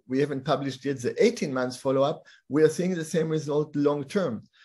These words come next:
So what really happened? The modified cytospectin, our modified cytospectin, didn't kill the cancer.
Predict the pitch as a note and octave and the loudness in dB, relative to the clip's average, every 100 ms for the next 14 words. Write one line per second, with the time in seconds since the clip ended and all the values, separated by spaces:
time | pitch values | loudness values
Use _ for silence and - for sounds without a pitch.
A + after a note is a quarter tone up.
0 | _ - D3+ F3 A3 A3 F3+ C#3 G3 C#3 | _ -6 0 2 2 0 -2 0 -2 -4
1 | F#2+ - _ _ _ _ B2 C3 F3+ B3 | -10 -14 _ _ _ _ -4 0 0 0
2 | A3+ F3+ D#3+ - C#3 - C#3 D3 A#2+ C#3 | -6 -8 -10 -10 -6 -2 -2 -2 0 4
3 | F#3+ F#3 C#3+ C#3 C#3 B2+ C3 C3+ - C#3 | 4 6 2 2 -4 -6 -8 -12 -8 -6
4 | C3+ D3 C3 - _ F3 D#4 - - F#3 | -6 -8 -10 -12 _ -2 0 -2 0 0
5 | A#2 A2 F#3+ F4+ - - | 0 0 -2 -2 -6 -10